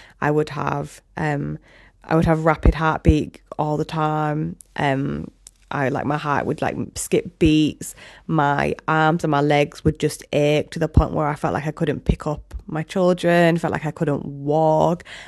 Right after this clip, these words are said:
I would get dizzy all of the time. I would constantly have to sit down or lay down. Um, I would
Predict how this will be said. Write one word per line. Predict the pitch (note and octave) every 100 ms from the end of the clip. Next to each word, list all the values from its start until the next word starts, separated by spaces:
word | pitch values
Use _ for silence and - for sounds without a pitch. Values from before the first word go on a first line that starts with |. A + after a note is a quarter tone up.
| -
I | D3
would | D3 D3
get | C#3+ - -
dizzy | E3 E3+ F3 E3+ E3+ F3 F3
all | D#3+ E3
of | E3+
the | E3+
time. | - E3 E3
I | D3
would | -
constantly | E3+ D#3+ G2 D3+
have | C#3+
to | - D#3+
sit | - -
down | F#3 F3+ F3+ F3 D#3
or | D3
lay | D#3 E3 E3
down. | E3 D#3 D#3+ D#3+ D#3+ D#3+ - - - - -
Um, | D3 D3 C#3+ D3+ - _ -
I | D3 D3+
would | D3 D3 C#3+ D3 -